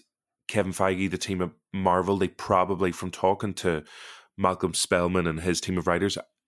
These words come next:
it's not the kind of thing that you rush. And I know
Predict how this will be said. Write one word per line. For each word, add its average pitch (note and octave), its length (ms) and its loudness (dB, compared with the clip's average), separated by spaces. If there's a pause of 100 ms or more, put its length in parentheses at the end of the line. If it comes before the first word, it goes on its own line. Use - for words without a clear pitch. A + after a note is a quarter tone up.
(520)
it's A2 220 0
not G#2+ 260 2
the - 80 0
kind G#2 240 2
of F2+ 80 -2
thing F#2+ 220 0
that F#2 160 -6
you F#2 100 0
rush. F#2+ 460 0
And F#2+ 280 0
I G#2 120 0
know G2+ 360 2